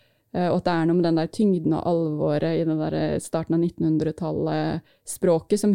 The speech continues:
hun også på en eller annen måte etteraper på et eller annet vis, fordi hun skrev jo dette på åttitallet, selv om hun jo selv var vokst opp på tjuetallet og sånn sett hadde en større nærhet til den det jeg har, da.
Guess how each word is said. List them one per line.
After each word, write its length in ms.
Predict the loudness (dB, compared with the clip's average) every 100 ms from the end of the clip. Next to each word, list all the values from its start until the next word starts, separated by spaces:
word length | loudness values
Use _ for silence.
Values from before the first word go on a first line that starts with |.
| 4
hun 260 | 4 4
også 320 | 0 -6 -4 -4
på 80 | -2
en 100 | -2
eller 100 | 0 0
annen 160 | 2
måte 380 | 0 -2 -2 -2 -6 _ _ _ _
etteraper 680 | -4 -2 -4 -2 -2 -4 -4
på 100 | -2
et 80 | -2
eller 100 | 0 2
annet 100 | 2
vis, 160 | 2
fordi 200 | 0 0 2
hun 420 | 2 2 2 0 -2
skrev 320 | -2 0 0
jo 80 | 0
dette 160 | -2 -6
på 140 | -4 -2 -2 -4
åttitallet, 560 | -8 -6 -4 -2 -2 -4 _ _ _ -6
selv 180 | 0 4
om 60 | 4
hun 200 | 4 2
jo 120 | 0
selv 440 | -4 -14 -8 -4 -2
var 100 | -2
vokst 240 | -4 -8 -10
opp 100 | -8
på 80 | -4
tjuetallet 420 | -4 -2 -2 -2
og 80 | -2
sånn 160 | -4
sett 160 | -4 -6
hadde 240 | -6 -6
en 320 | -8 _ -16 -12
større 300 | -6 -2 -2
nærhet 380 | -2 -4 -6 -8
til 100 | -8
den 220 | -4 -4
det 160 | -4 -4
jeg 140 | -4
har, 140 | -6
da. 80 | -8